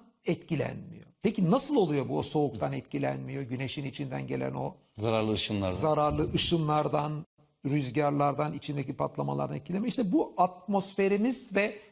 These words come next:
Speaker 1: dünyamızın çevresindeki Van Allen kuşakları sayesinde oluyor.
Speaker 2: Bir koruyucu kalkan var yani bir
Speaker 1: Tabii.
Speaker 2: anlamda dünyanın etrafında.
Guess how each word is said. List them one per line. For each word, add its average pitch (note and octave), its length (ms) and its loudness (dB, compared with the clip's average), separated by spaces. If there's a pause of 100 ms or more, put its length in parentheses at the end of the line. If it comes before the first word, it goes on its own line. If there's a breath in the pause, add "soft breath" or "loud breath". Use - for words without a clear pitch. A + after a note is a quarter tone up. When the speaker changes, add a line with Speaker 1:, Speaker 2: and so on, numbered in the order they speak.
(140)
Speaker 1:
dünyamızın F#3+ 560 4
çevresindeki F#3 720 2
Van E3+ 140 2
Allen F3 380 0
kuşakları C#3 500 -2
sayesinde B2+ 680 -2
oluyor. B2+ 320 -12 (120)
Speaker 2:
Bir - 60 -16
koruyucu C3+ 380 2
kalkan B2+ 440 2
var F#2 120 2
yani F#2 180 0
bir F2+ 40 -4
Speaker 1:
Tabii. A3 240 2
Speaker 2:
anlamda F#2 380 -2 (100)
dünyanın F#2 280 -6
etrafında. F2+ 480 -12